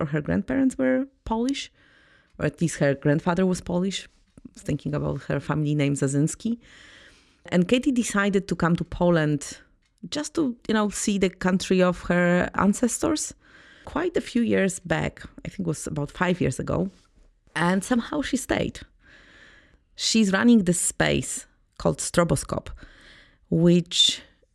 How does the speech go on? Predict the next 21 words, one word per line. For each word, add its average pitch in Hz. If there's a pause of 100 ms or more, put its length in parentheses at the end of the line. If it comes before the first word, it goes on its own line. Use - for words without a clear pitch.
(500)
is 175
a 180
space -
that 165
allows 170 (1500)
voices 165
that 156
are 151
not 160
quite 165 (240)
heard 156 (100)
in 208
Poland, 220 (260)
especially 170
these 165
days, 165 (680)
because - (100)
I 135
don't 139
know 151
if -